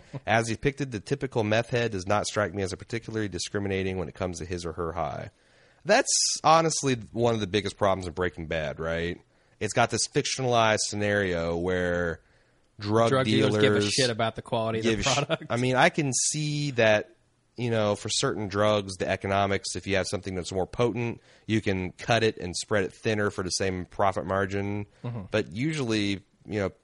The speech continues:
Speaker 2: you know, drug dealers are all about stepping on their goddamn product. And meth is not like a high-end designer <laughs> drug.
Speaker 1: Oh, yeah, no kidding.
Speaker 2: It's not your L S Ds, your Mollies, your M D M As, or whatever.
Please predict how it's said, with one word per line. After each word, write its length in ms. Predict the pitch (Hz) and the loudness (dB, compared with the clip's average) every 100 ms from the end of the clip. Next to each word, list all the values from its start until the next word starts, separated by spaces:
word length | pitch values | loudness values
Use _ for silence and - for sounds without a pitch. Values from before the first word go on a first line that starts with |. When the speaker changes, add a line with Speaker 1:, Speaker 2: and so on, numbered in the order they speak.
| _ | _
Speaker 2:
you 100 | - 104 | -4 -2
know, 40 | |
drug 220 | 90 139 | 0 0
dealers 160 | 135 110 | 0 0
are 40 | |
all 20 | |
about 160 | 107 92 | 2 0
stepping 340 | - 95 87 | -2 -4 -2
on 100 | 85 | -4
their 120 | 80 76 | -4 -4
goddamn 360 | 76 73 67 | -6 -6 -10
product. 600 | - 73 60 55 52 - _ _ _ _ - | -8 -8 -8 -10 -12 -18 _ _ _ _ -2
And 380 | 104 104 101 | 0 0 2
meth 220 | 107 135 117 | 2 2 0
is 120 | 101 | -2
not 260 | 107 107 90 | 2 2 2
like 160 | 95 | 0
a 40 | 92 | 0
high-end 460 | - 98 98 92 | 2 2 2 -2
designer 420 | 85 82 87 85 | -4 -4 -2 -2
<laughs> 180 | 82 - | -4 0
drug. 440 | 143 127 98 80 - _ _ _ 117 113 | 2 4 2 0 -6 _ _ _ -16 -8
Speaker 1:
Oh, 280 | 120 113 110 | -6 -6 -6
yeah, 320 | 107 120 101 | -4 -4 -4
no 100 | 107 | -6
kidding. 360 | - 117 101 98 | -6 -6 -6 -6
Speaker 2:
It's 220 | 104 - | -6 -2
not 320 | 110 107 - | 2 2 2
your 100 | 107 | 2
L 200 | 98 98 | 4 4
S 120 | 98 | 2
Ds, 540 | - 101 95 92 90 90 | 0 -2 0 0 -2 -4
your 80 | 90 | -2
Mollies, 580 | 90 92 90 90 87 | 2 4 4 2 -2
your 140 | 85 85 | -2 -4
M 160 | 85 | -4
D 160 | 85 82 | -4 -4
M 80 | 80 | -2
As, 500 | 82 82 82 82 82 | -2 -2 -2 -4 -6
or 220 | 73 73 | -8 -8
whatever. 580 | 80 80 80 78 - | -6 -2 -2 -4 -6